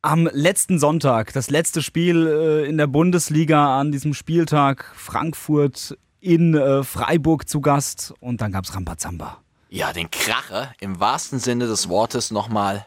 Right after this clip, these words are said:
Speaker 2: für das Ende des Spieltages aufgehoben. Ich glaub, jeder weiß, wovon wir reden. David Abraham und Christian Streich in der Hauptrolle. Was für eine Sportart das war, das wissen wir nicht, aber es war ein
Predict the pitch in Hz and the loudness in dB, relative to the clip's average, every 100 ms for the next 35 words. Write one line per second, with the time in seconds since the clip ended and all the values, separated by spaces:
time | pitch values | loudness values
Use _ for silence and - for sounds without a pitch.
0 | _ - 165 202 156 151 - - 226 285 | _ 0 2 2 0 -2 -2 -2 0 0
1 | 196 143 - 139 151 127 117 110 98 90 | 2 0 -2 -2 -2 -2 -2 -4 -4 -2
2 | 123 107 101 104 104 131 - _ _ _ | -2 -2 0 2 2 0 -4 _ _ _
3 | _ - 98 98 92 95 92 90 95 - | _ -4 -2 -2 -4 -4 -2 -2 -2 -4
4 | - 104 131 156 147 120 147 147 - 170 | -4 -2 0 0 0 0 -2 -2 -2 0
5 | 233 185 196 196 185 175 175 165 - 135 | 0 0 0 0 2 2 2 0 -4 -6
6 | - 151 - 143 131 - 123 127 117 - | -4 -4 -2 -2 -2 -2 0 0 -2 -10
7 | _ 117 117 104 143 - 165 165 151 - | _ -4 0 0 0 0 0 2 2 -2
8 | _ _ _ _ _ - 110 123 113 - | _ _ _ _ _ -6 -4 -4 -4 0
9 | 117 120 107 104 - 101 104 104 113 160 | 0 0 -4 -4 -2 -2 -2 -2 -2 -2
10 | 165 151 147 - - 110 135 131 123 120 | 0 0 -2 -4 -2 0 0 -2 -2 -2
11 | 120 120 117 | 0 -2 -6